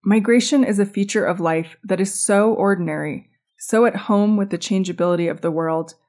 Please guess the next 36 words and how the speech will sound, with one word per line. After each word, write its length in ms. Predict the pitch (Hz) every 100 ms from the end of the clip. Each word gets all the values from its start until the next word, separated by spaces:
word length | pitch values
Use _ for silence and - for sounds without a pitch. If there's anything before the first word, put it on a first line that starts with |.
| _
it 80 | -
is 120 | 202
impossible 680 | 208 202 - 214 208 233 240
to 160 | - 190
imagine 500 | 175 170 170 170 170
our 140 | 170
planet 480 | 165 170 165 160 -
without 420 | - 165 165 165 -
it. 180 | - - _ _ _ _ _ _ _ _ _ _ _ _ _ _ _
There 180 | 190 226
are 40 |
many 260 | 233 254 302
plants 440 | 254 202 165 175
in 140 | - 175
northern 300 | 170 170 175
New 80 | 170
Mexico, 760 | 160 - 170 - 156 165 - _
where 180 | 170 165
I 60 |
live, 420 | 160 165 160 160 - _ _ _ -
that 180 | 202 -
feel 220 | 220 214
deeply 460 | 180 208 233 240
familiar 580 | 233 233 196 175 160 156
to 160 | - 170
my 140 | 160
heritage. 720 | 170 175 175 - 165 170 - - _ _ _ _ _ _ _ _
There's 220 | - 208 208
a 40 |
long 460 | 208 202 220 254 247
history 580 | 196 196 - 165 165
of 100 | -
Sicilians 640 | 170 180 196 185 175 165 165
gathering 480 | 170 165 170 165 160
wild 320 | 160 160 -
plants 520 | - 170 - - -